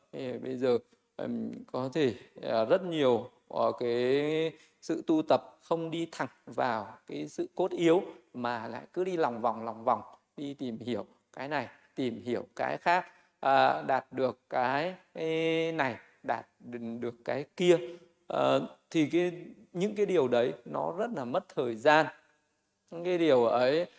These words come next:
nó sẽ có thể khiến cho một cái người, à, học giáo pháp,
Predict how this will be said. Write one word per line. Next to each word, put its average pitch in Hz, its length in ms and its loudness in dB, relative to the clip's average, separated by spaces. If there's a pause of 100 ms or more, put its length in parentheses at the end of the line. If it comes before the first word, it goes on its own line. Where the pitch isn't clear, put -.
(160)
nó 185 140 0
sẽ 208 120 -8
có 214 140 6
thể 175 180 4 (180)
khiến 180 400 -2
cho 180 440 2 (300)
một 147 520 0
cái 175 140 -4
người, 165 460 6 (360)
à, 135 140 -6
học - 440 0
giáo 139 200 4
pháp, 196 340 0